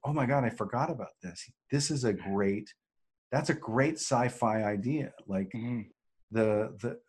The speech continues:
Speaker 1: to figure out this problem, and I love the cheese solution. Yeah, it was, I wish we had spent a lot more time on the, on the sci-fi story of the bioneural gel packs getting the infection and how that happened. And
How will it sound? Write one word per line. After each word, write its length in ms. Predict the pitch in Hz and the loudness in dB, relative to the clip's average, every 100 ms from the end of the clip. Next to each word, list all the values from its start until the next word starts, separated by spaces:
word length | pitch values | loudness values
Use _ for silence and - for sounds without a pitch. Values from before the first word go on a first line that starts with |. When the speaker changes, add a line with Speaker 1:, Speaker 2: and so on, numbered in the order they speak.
| - | -4
Speaker 1:
to 160 | 117 | -2
figure 460 | 110 - 123 120 113 | -2 -4 -2 2 2
out 120 | 104 | 2
this 140 | 101 | -2
problem, 540 | - - 107 107 107 110 | -4 0 2 2 0 0
and 100 | 101 | 0
I 40 | |
love 280 | 101 107 104 | 2 0 -2
the 80 | 104 | -6
cheese 480 | - 110 104 101 - | -4 -4 -4 -4 -6
solution. 540 | 101 101 92 - 110 | -6 -6 -8 -10 -8
Yeah, 160 | 107 98 | -6 -6
it 120 | - | -6
was, 260 | 101 - - _ _ _ - | -10 -12 -18 _ _ _ 2
I 60 | |
wish 240 | 117 123 - - | 4 4 2 0
we 140 | 123 | 4
had 100 | 120 | 4
spent 180 | - 110 | 4 4
a 60 | 104 | 6
lot 160 | 104 | 6
more 160 | 104 101 | 6 2
time 300 | - 104 101 | 2 2 4
on 140 | 95 | 4
the, 180 | 92 90 87 _ _ _ _ _ 117 | 4 2 -2 _ _ _ _ _ -2
on 80 | |
the 80 | 104 | 0
sci-fi 400 | 95 110 98 104 | 4 4 4 2
story 360 | 95 - 98 98 | 2 2 2 4
of 80 | 95 | 2
the 80 | 95 | 4
bioneural 520 | 98 92 92 90 85 | 4 4 4 2 0
gel 300 | 98 92 92 | 2 2 0
packs 380 | 98 92 - - | -2 -2 -4 -6
getting 260 | 95 92 | -4 -2
the 120 | 90 92 | -2 -4
infection 640 | 90 92 - - 92 90 | -2 -4 -4 -6 -4 -4
and 200 | 87 82 - | -6 -10 -6
how 200 | 98 95 | 0 4
that 140 | 92 | 2
happened. 540 | 90 92 - 95 90 | 2 -2 0 -2 -2
And 80 | 87 | -4